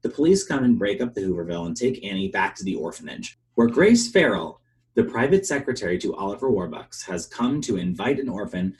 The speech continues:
to spend the Christmas holidays at his mansion. Annie's smarts and charm ensure she is the orphan Grace picks,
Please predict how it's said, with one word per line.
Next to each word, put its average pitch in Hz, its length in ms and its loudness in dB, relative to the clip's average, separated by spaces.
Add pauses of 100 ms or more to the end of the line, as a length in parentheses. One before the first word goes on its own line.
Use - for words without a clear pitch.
(160)
to 101 100 -8
spend 113 380 2
the 92 60 0
Christmas 123 440 -4
holidays 87 680 -4
at 87 340 -10
his 95 240 -4
mansion. 82 440 -12 (960)
Annie's 175 440 4
smarts 127 420 4
and 160 140 -2
charm 92 320 -2
ensure 131 400 0
she 120 220 0
is 92 120 0
the 85 120 -6
orphan 135 400 -4
Grace 123 260 0
picks, - 480 -8